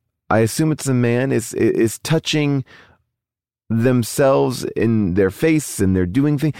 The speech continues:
Like, that is so ingra-, like, you can't stop someone from being a grosso. Um, you mean you can stop, like, the Tubans of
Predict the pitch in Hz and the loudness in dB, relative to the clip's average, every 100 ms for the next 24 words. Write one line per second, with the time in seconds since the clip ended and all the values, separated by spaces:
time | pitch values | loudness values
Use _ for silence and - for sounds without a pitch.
0 | - - 139 156 180 190 - - 170 180 | -6 -2 0 2 2 0 -4 -2 2 2
1 | 147 135 123 98 101 131 135 - - 151 | 2 0 0 0 0 2 0 -2 -10 -2
2 | 202 - - - - - 135 - - 127 | 0 0 -4 -10 -6 0 0 -2 -2 0
3 | 127 113 113 104 110 101 80 76 87 120 | 0 0 0 0 0 0 -2 0 2 2
4 | - 80 - - - _ _ _ _ _ | 2 0 -2 -4 -10 _ _ _ _ _
5 | - 107 101 92 85 - 135 151 135 120 | 0 2 4 2 0 0 0 2 2 0
6 | 127 123 - - 117 127 - 104 90 85 | 0 -2 -4 -2 0 0 0 0 2 0
7 | 78 - _ 82 - - 139 131 90 85 | -2 -4 _ -4 -4 0 2 2 2 0
8 | 80 - 76 | -2 -4 -4